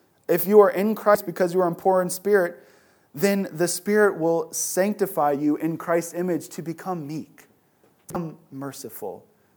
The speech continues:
to mourn and have your heart broken for the things that break God's heart and that mourn God, to become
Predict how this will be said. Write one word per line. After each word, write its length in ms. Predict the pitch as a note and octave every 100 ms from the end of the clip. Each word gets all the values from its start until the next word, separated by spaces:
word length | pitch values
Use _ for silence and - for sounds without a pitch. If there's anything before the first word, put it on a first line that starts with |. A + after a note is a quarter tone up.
| _ -
to 140 | F3
mourn 680 | D#3+ E3 F3+ G3 F3 C3 G2+ - _
and 120 | C#3+
have 200 | E3+ E3+
your 120 | E3 D3
heart 360 | F3 F#3 D3+
broken 380 | D#3 E3 E3 D3+
for 140 | D3+
the 100 | D#3
things 460 | C#3+ F3 F3 E3+ C#3+
that 320 | D3 C#3+ - - _ - -
break 400 | D#3+ F3+ F3 C#3+
God's 380 | D#3 D#3+ D3
heart 320 | - B2 A#2 B2
and 100 | C3
that 180 | A#2+
mourn 400 | C#3+ D3+ D3+ B2
God, 400 | A#2 B2+ A#2 F#2 G#2+ _ _ _ _ _
to 80 | -
become 540 | D3 D3+ F3 E3 E3